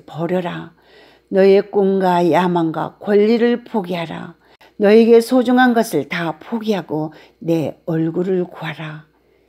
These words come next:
겸손해라. 내 앞에서 아무것도 주장하지 말고 나와라. 구원받는다는 것은 진정으로 가치가 있다. 영생은 어떤 것도 비할 바 없이 귀한 것이며 충분한 것이다.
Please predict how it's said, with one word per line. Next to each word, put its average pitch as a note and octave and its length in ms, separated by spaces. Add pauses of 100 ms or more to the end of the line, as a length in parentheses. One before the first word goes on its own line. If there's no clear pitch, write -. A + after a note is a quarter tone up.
(280)
겸손해라. F3+ 840 (480)
내 G#3 260
앞에서 A3 400
아무것도 A#3+ 540
주장하지 B3+ 520
말고 E3+ 400
나와라. E3+ 680 (640)
구원받는다는 G3 880
것은 B2+ 440 (100)
진정으로 A3 680
가치가 G#3+ 480
있다. E3+ 480 (580)
영생은 G#3+ 840 (280)
어떤 B3 380
것도 B3+ 340
비할 A3+ 320
바 F3+ 120
없이 D3 360
귀한 G3 380
것이며 E3 540 (320)
충분한 B3 560
것이다. D#3 520